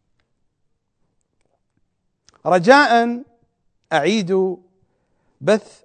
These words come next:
الوثيقة الديخية، وإن كان المشاهدون يتعبون من ذلك، أريد أن أقيم الحجة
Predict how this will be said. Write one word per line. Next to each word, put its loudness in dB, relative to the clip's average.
الوثيقة -4
الديخية، -6
وإن -2
كان -4
المشاهدون -4
يتعبون -6
من -4
ذلك، -2
أريد -2
أن -4
أقيم -4
الحجة -4